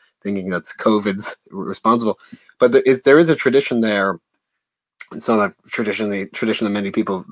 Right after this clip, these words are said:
turn to, of a kind of responding to what's going on. The kind of, uh, people like Bob Black, who, who kind of t-, talked about a world without work, um, and others who've said, "Let's just, uh, you know, uh, s-, w-,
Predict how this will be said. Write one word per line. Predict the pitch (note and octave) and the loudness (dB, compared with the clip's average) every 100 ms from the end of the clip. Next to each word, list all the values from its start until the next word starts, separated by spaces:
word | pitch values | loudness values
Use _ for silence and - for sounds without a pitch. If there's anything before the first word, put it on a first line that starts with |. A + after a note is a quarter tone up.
| - | -2
turn | D#3 E3+ | 2 4
to, | D3+ G#2+ - - _ _ - | 2 0 -4 -20 _ _ -2
of | A2 A2+ A2 A2 G2+ E2 | 2 4 4 4 0 -8
a | A#2 | -4
kind | A#2 | -2
of | G#2+ | 0
responding | A2 - B2 A#2+ B2 A2+ G#2 | -2 0 2 4 2 0 -2
to | G#2 | -6
what's | G2 | -6
going | - G2 G2 | -4 -4 -2
on. | G#2 G2+ E2+ _ _ _ _ _ - - - | -2 -4 -8 _ _ _ _ _ -20 -20 -6
The | A2+ A#2 | 0 2
kind | A2+ B2+ | 2 0
of, | A2 - - | 0 -4 -10
uh, | G#2+ | -8
people | - C3+ A#2 | -4 -2 0
like | - | 0
Bob | G#2+ G2+ | 0 0
Black, | G#2 G#2 - | 0 -2 -4
who, | G2 F#2 | -8 -8
who | - F#2+ F2+ | -8 -10 -10
kind | - F2+ | -10 -10
of | - | -12
t-, | - - | -16 -8
talked | F#2+ | -8
about | - F2+ | -6 -8
a | |
world | F2 F#2 F#2 | -4 -4 -2
without | F2 D#2+ | -4 -2
work, | F2+ A#2+ A2+ - _ - - - - _ | 2 4 4 -2 _ -20 -20 -20 -20 _
um, | G2+ G#2 G#2 G2+ | 0 2 2 2
and | A2+ A#2 | 2 2
others | A2+ A2 | 4 2
who've | - G#2 | 0 -6
said, | - G2+ | -2 -2
"Let's | F#2+ G#2 | 0 -2
just, | G2+ - | -4 -6
uh, | F#2+ F#2 | -8 -8
you | F#2+ F2 | -10 -8
know, | G2 E2+ D#2 | -6 -6 -6
uh, | E2 - - - - _ _ | -8 -8 -10 -14 -16 _ _
s-, | - - - | -16 -16 -8
w-, | A2+ A#2 | 2 4